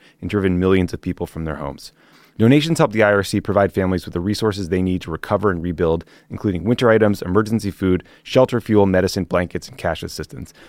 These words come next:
Uh, I have to say, the I R C is an amazing organization. They do heroic work all over the globe, and unfortunately, it has never been more important and needed. Uh, if you are thinking about giving, please consider giving to the I R C.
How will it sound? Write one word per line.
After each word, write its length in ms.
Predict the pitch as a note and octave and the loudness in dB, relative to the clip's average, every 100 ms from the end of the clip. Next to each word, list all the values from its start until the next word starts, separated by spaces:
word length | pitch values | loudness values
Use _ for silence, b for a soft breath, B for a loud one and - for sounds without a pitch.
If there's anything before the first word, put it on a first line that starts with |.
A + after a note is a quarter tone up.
| B | B
Uh, 120 | A2+ A2 | 0 2
I 40 | |
have 200 | A#2 G#2+ | 0 -2
to 60 | - | 0
say, 280 | G2+ F2+ G2+ | 2 2 2
the 160 | G#2+ | 4
I 60 | A2 | 4
R 80 | A2 | 4
C 220 | A2 G2 | 2 2
is 180 | E2+ - | 0 -6
an 200 | - G#2 | -8 0
amazing 440 | G2+ G2 G2+ G2 | 2 4 2 2
organization. 600 | F2+ E2 D#2 D#2 D2 D#2+ | 0 0 -4 -6 -6 -6
They 80 | D#2+ | -6
do 100 | D#2+ | -4
heroic 500 | F#2 E2+ E2+ D#2+ - | -4 0 2 0 -2
work 220 | E2+ D2+ | -4 -2
all 180 | D#2 E2+ | -2 0
over 200 | E2 E2+ | -2 -2
the 80 | D#2 | -4
globe, 340 | E2 D#2+ D#2+ B B B B | 0 0 0 B B B B
and 160 | F#2+ F2+ | -4 -2
unfortunately, 800 | F#2 - G2+ - G#2+ G#2 G2+ F#2+ | -4 -2 -2 0 0 2 0 -2
it 100 | E2+ | -2
has 260 | D#2+ D2+ | -4 -4
never 360 | E2+ E2 E2 D#2+ | -2 -2 -2 -4
been 260 | D#2+ D#2 | -4 -2
more 240 | D#2 D#2+ D#2 | -2 -2 -4
important 480 | D#2 - - E2+ D2 | -6 -10 -8 -6 -6
and 140 | D2 | -8
needed. 340 | D#2 D2+ D2 - B B - | -6 -4 -6 -8 B B -2
Uh, 220 | E2+ E2+ | 0 0
if 200 | G2+ - | -2 -4
you 160 | G#2 G2+ | 0 4
are 160 | G2 | 4
thinking 320 | F2+ A#2+ - G2+ | 2 -2 -2 0
about 180 | F#2 | 0
giving, 380 | E2+ F2+ F2 E2+ b b | 0 0 0 -2 b b
please 200 | - C3 | -2 0
consider 320 | - F#2 F2 E2+ | 0 -2 -2 0
giving 380 | F2+ E2 D#2+ | -2 -2 -4
to 100 | - | -4
the 140 | E2+ E2 | -4 -2
I 100 | D#2+ | -2
R 100 | D#2 | -4
C. 300 | - E2 | -4 -4